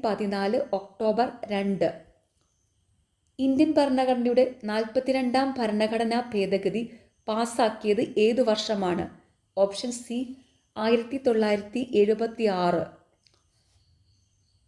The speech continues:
വോട്ടിംഗ് പ്രായം ഇരുപത്തിയൊന്ന് വയസ്സിൽ നിന്നും പതിനെട്ട് വയസ്സായി കുറച്ചുകൊണ്ട് ഇന്ത്യൻ പാർലമെന്റ് പാസാക്കിയ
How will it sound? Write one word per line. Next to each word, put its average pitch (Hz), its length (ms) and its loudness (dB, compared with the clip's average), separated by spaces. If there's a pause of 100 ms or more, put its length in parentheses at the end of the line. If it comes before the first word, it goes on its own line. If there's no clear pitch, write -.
വോട്ടിംഗ് 262 480 2
പ്രായം 277 380 4 (400)
ഇരുപത്തിയൊന്ന് 254 720 2
വയസ്സിൽ 226 340 0 (100)
നിന്നും 208 260 0 (420)
പതിനെട്ട് 247 440 0
വയസ്സായി 233 580 2
കുറച്ചുകൊണ്ട് 214 680 0 (260)
ഇന്ത്യൻ 220 360 4
പാർലമെന്റ് 214 640 0
പാസാക്കിയ 202 600 -2